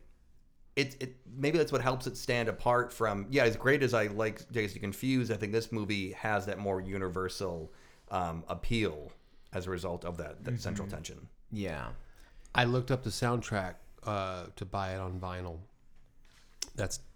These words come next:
Speaker 3: impossible. This soundtrack was so popular, as was the Dazed and Confused, that they did another Dazed and Confused and another American Graffiti, more American
Speaker 1: I had
Speaker 3: Graffiti.
Speaker 1: both Dazed and Confused albums, yeah. That's
Speaker 3: On
Speaker 1: right.
Speaker 3: the vinyl?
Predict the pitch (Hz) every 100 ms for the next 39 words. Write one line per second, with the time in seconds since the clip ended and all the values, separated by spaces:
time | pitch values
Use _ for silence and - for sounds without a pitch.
0 | - 95 80 82 90 90 - - - -
1 | - - - - 123 160 - 180 - 147
2 | 123 - 180 170 127 110 117 110 107 95
3 | 101 92 95 90 95 90 95 92 - 95
4 | 92 101 90 101 107 107 127 147 185 226
5 | 214 143 117 98 95 90 92 90 92 95
6 | 92 87 90 127 135 156 170 190 196 180
7 | 156 131 117 104 98 98 92 95 90 95
8 | 87 110 160 202 175 117 104 90 131 156
9 | 175 - 147 - 131 120 117 107 117 107
10 | 131 151 87 110 107 82 - 113 110 104
11 | 131 208 247